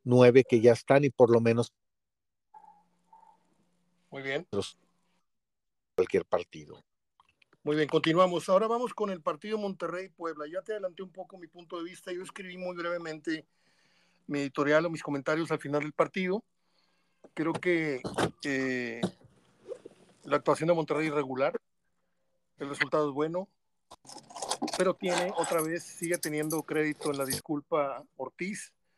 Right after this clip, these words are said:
Speaker 2: porque creo que, pues, no arranca con el equipo que originalmente es el que va a disputar el, el campeonato o el título, supuestamente, pero Puebla le hizo ver su suerte, y creo que Andrada es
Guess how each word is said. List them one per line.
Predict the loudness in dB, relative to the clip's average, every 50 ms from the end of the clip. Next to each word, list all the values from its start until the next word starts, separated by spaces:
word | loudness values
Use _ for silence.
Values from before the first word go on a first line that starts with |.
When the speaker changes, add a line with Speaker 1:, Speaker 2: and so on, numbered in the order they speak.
| _ _ _ _ _ _ _ _ _ _ _ _ _ _ _
Speaker 2:
porque | -6 -6 -4 -6 -6
creo | -4 -4 -4 -4
que, | -2 -4 -2 -2 -4 -6
pues, | -8 _ -8 0
no | 4 4 6
arranca | 6 6 4 4 2 0 -4 -4
con | -4 -4 -4
el | -4 -6
equipo | -8 -10 -14 -14 -10 -10 -10 -10 -10 -10
que | -10
originalmente | -10 -10 -10 -10 -8 -8 -8 -6 -8 -10 -10 -10 -14
es | -16 -14
el | -16 -8
que | -4 -2
va | -2 -2
a |
disputar | -2 -4 -10 -18 -8 -2 -2 0 0
el, | -2 -6 -10 -16 -20 _
el | -20 -12 -10
campeonato | -10 -8 -6 -6 -4 -4 -4 -4 -4 -8 -10
o | -10 -10
el | -12
título, | -12 -16 -18 -12 -12 -8 -8 -8 -8 -8 _ _ _
supuestamente, | -20 -12 -10 -10 -6 -6 -6 -4 -4 -6 -6 -8 -8 -10 -10 _ _ _ _ _ _ _ _ _ _ _ _ _ _ _ _ _ _
pero | -2 0 0 0
Puebla | 0 0 -2 0 0 -2 -2
le | -2 -4 -4
hizo | -2 0 2 2
ver | 2 0
su | -2 -6 -10
suerte, | -4 0 0 0 0 -2 -8 -12 -10
y | -10 -12
creo | -6 -4 -2 0 0 -2 -2
que | 0 0 0
Andrada | 0 2 0 0 0 2 2 2 0
es | -2 -4 -10 -14 -18 -20 _